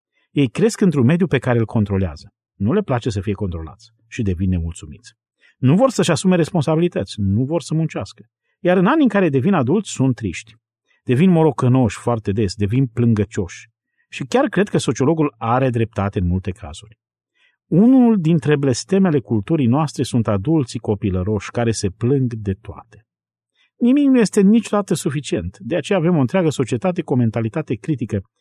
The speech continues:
care atacă constant totul. Acum, vreau să știți că acest lucru și-a găsit drumul în biserică.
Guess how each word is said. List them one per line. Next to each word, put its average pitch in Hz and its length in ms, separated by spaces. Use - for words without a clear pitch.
care 196 180
atacă 190 300
constant 117 480
totul. - 420
Acum, 180 260
vreau 170 180
să 208 120
știți - 280
că - 80
acest 110 240
lucru 101 340
și-a 185 160
găsit 135 240
drumul 104 260
în 98 60
biserică. 87 600